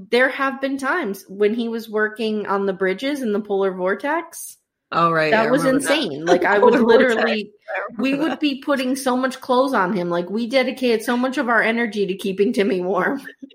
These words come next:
Speaker 1: <laughs> All right. So Charles goes to relax in the tub in the barn, but the goat is there, Jen.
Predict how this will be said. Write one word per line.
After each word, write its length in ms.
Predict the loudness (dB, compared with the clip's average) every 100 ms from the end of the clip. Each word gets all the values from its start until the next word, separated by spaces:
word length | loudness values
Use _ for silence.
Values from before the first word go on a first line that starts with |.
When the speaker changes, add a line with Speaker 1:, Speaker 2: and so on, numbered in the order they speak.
| _ _ -6
Speaker 1:
<laughs> 0 | -6 -6 -16 -16 -16 -18 -20 -20 _ -2
All 120 | 2
right. 180 | 2 0 -6
So 200 | -2 -2
Charles 520 | 2 2 4 4 2
goes 340 | 0 -2 -2 -6
to 120 | -8
relax 560 | -6 -4 -2 -2 -4 -6
in 80 |
the 80 | -6
tub 240 | -4 -4 -2
in 80 | -6
the 60 |
barn, 440 | -4 -2 -2 -6 -8
but 140 | -10
the 60 | -4
goat 280 | 0 0 0
is 120 | -2
there, 240 | 2 2
Jen. 420 | 0 -2 -2 -4